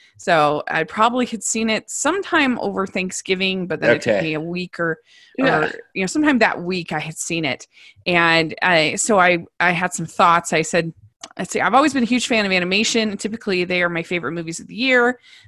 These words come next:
Speaker 1: They certainly can be stinkers, but the potential for creativity and clean humor is there too.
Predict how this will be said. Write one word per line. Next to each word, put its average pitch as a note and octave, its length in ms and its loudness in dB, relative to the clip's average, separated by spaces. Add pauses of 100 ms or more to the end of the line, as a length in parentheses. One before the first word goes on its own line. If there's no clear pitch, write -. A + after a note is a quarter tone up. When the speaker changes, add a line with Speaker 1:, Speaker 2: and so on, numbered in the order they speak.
Speaker 1:
They G#3 80 -4
certainly A#3+ 320 -2
can A#3 140 -2
be G#3 80 -2
stinkers, G3 420 -4
but F3 140 -4
the - 60 -20
potential F#3 380 -8
for F3+ 80 -10
creativity E3+ 640 -4
and D#3+ 80 -6
clean D#3+ 260 -8
humor F#3+ 360 0
is F3 220 -4
there D#3 200 -2
too. D#3+ 460 0